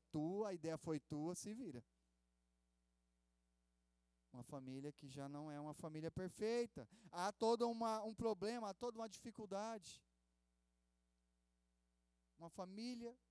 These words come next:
que teve muitas crises. Mas talvez a família perfeita seja a família de Isaac. Porque a família de Isaac nasce, irmãos, dentro de um cenário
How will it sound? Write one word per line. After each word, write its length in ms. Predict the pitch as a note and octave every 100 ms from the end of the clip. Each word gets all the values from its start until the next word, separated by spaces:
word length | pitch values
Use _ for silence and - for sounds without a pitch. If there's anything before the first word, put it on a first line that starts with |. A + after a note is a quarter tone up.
| _ -
que 100 | G3
teve 260 | G#3+ G#3
muitas 400 | G#3+ A3 A3+ -
crises. 720 | - A3+ A#3+ F3+ C#3+ - - - _ _ _ _ _ _ -
Mas 160 | C4
talvez 320 | D4+ C4 D4+
a 80 | D4
família 460 | C4 C4 A#3+ D4 C#4
perfeita 520 | C4+ A3+ - C#4 C4
seja 260 | - B3+ B3+
a 40 |
família 320 | B3 A3 A3
de 80 | G3+
Isaac. 500 | F3 C#3 C3 - G#2+ - _ _ _ _ _ _ _ _ _ _ _ _ -
Porque 440 | B3 C#4+ C#4+ C#4 -
a 100 | G#3+
família 600 | - C4 A#3+ A#3+ C#4+ C#4
de 80 | B3
Isaac 480 | G#3 G#3 B3+ - A3+
nasce, 520 | G#3 A#3 C4+ - A#3
irmãos, 640 | A3+ G#3+ A3+ C4 B3 - - - -
dentro 300 | F3 C4+ C4+
de 120 | G#3+
um 60 | C#4
cenário 680 | - C4 A#3 A3 B3+ C4 A3